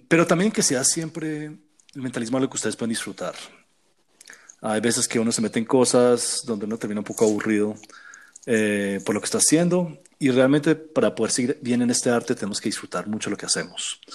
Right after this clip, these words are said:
Así que <laughs> tampoco se dejen llevar a veces por ciertas oportunidades que pueden ser un poco incómodas. Yo sé que a mí me ha pasado eso.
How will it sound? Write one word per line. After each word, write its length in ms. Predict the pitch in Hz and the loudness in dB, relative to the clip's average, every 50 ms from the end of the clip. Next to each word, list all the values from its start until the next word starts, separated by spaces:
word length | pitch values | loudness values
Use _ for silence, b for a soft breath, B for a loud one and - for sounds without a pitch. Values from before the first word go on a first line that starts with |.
| B B B B B B B B B B | B B B B B B B B B B
Así 400 | B - 101 107 - - 113 107 | B -6 -2 0 0 0 0 -2
que 460 | - - 120 110 110 110 110 110 107 - B B B B B - _ | 2 4 4 6 6 6 4 2 -2 -6 B B B B B -20 _
<laughs> 360 | - - - - - - _ | -18 -18 -16 -18 -20 -8 _
tampoco 320 | - 107 - 123 113 139 | -2 0 0 0 0 4
se 80 | 131 127 | 4 4
dejen 180 | 107 117 123 113 | 4 4 4 4
llevar 240 | 110 98 95 95 - | 4 4 2 2 4
a 60 | 123 | 4
veces 180 | 113 110 - - | 4 4 2 -2
por 140 | - 110 | -4 -4
ciertas 300 | - - 110 - 117 - | -4 -4 -2 -2 -4 -4
oportunidades 680 | 117 - 107 - - 101 98 98 98 101 110 113 - - - | -4 -6 -8 -8 -6 -6 -6 -6 -4 -4 -4 -2 -2 -4 0
que 460 | - 131 123 123 120 120 120 127 - - - - - _ _ _ _ | 2 2 2 2 0 -2 -4 -8 -12 -14 -20 -20 -20 _ _ _ _
pueden 220 | - 120 117 117 | 0 2 2 2
ser 140 | - 139 127 | 2 0 -2
un 60 | 113 | -2
poco 460 | - 131 123 - - 131 127 123 123 135 | -4 -8 -8 -6 -6 -6 -6 -6 -6 -6
incómodas. 580 | 123 110 - 147 151 113 82 80 - - - - - - - - | -8 -2 -2 0 0 0 -2 -4 -2 -2 -2 -2 -4 -8 -10 -4
Yo 120 | 113 117 | -4 -2
sé 100 | 110 135 | -2 0
que 100 | - 135 | 2 2
a 20 | |
mí 80 | 123 123 | 4 4
me 80 | 127 127 | 4 4
ha 80 | 123 | 2
pasado 360 | 127 113 - 117 107 101 101 | 2 0 0 0 0 0 -2
eso. 240 | 92 92 - - - | -2 -4 -4 -6 -8